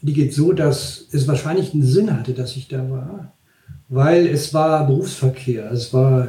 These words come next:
siebzehn Uhr fünfzehn etwa, als es passierte, Berufsverkehr.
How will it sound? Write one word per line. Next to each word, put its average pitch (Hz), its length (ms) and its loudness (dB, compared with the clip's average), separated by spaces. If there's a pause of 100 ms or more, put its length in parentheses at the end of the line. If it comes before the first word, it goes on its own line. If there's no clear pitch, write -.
(200)
siebzehn 147 360 0
Uhr 135 160 4
fünfzehn - 760 -4
etwa, 143 360 -2
als 131 180 -2
es 127 100 -8
passierte, 147 760 -2 (300)
Berufsverkehr. 165 760 -2